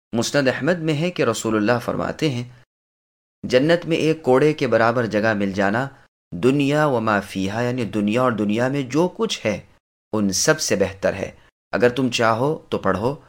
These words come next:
"فَمَنْ زحزح عَنِ النَّارِ وادخل الْجَنَّةَ فَقَدْ فَازَ۔" اس پچھلی زیادتی کے بغیر یہ حدیث بخاری اور مسلم وغیرہ میں بھی ہے، اور زیادتی سمیت ابن ابی حاتم میں ہے اور ابن مردویہ میں بھی۔ رسول اللہ صلی اللہ علیہ وسلم کا ارشاد ہے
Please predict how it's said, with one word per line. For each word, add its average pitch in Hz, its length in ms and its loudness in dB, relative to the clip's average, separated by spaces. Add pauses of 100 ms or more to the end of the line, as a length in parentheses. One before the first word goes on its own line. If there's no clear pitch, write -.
(240)
"فَمَنْ 117 260 2
زحزح 135 380 -2
عَنِ 113 180 2
النَّارِ 110 400 0
وادخل 107 540 -2
الْجَنَّةَ 98 580 0
فَقَدْ - 260 -10
فَازَ۔" 104 380 0 (580)
اس 139 180 -4
پچھلی 196 360 -4
زیادتی 120 440 0
کے 135 160 -4
بغیر 104 400 0
یہ 110 200 -2
حدیث 98 340 -6
بخاری 104 380 -2
اور 110 80 -2
مسلم 90 360 -6
وغیرہ 85 280 -4
میں 85 160 -8
بھی 113 180 -4
ہے، 131 120 -4 (460)
اور 156 180 6
زیادتی 127 460 0
سمیت 107 360 -4
ابن 87 200 -4
ابی 90 160 -4
حاتم 87 400 -6
میں 98 120 -2
ہے 101 160 -6 (840)
اور 123 100 8
ابن 139 140 0
مردویہ 131 640 2
میں 135 220 0
بھی۔ 139 220 -6 (580)
رسول 160 200 2
اللہ 175 220 4
صلی 165 200 0
اللہ 139 160 2
علیہ 139 240 0
وسلم 117 380 -2
کا 113 80 -2
ارشاد 87 420 0
ہے 123 220 -4